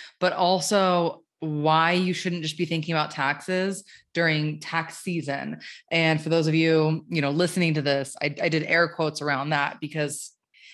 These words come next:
depending on who you are, tax season might be year round. <laughs> Okay. So as always, thank you for listening. Please make sure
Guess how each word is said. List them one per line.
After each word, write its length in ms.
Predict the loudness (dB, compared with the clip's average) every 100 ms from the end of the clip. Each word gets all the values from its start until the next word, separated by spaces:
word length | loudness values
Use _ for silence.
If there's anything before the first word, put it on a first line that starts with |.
| -8
depending 220 | 0 2 4
on 80 |
who 100 | 6
you 140 | 6 6
are, 100 | 4
tax 280 | 2 -2 -2
season 200 | -2 0
might 180 | 0
be 100 | -2
year 180 | 0 0
round. 600 | 4 4 2 -2 -2 0 2
<laughs> 720 | -2 -2 -14 -16 -14 -14 -4
Okay. 360 | 0 0 0 -4 _ _
So 400 | -6 -4 -4 -6 -20 _ _
as 160 | -2 0
always, 520 | -2 -2 -2 -4 -6 -14 -6
thank 200 | -4 -4
you 40 |
for 120 | 0
listening. 600 | 2 2 2 0 0 -4 -10 -16
Please 640 | -18 -6 0 2 4 4
make 240 | 4 2 0
sure 540 | 2 4 4 2 -2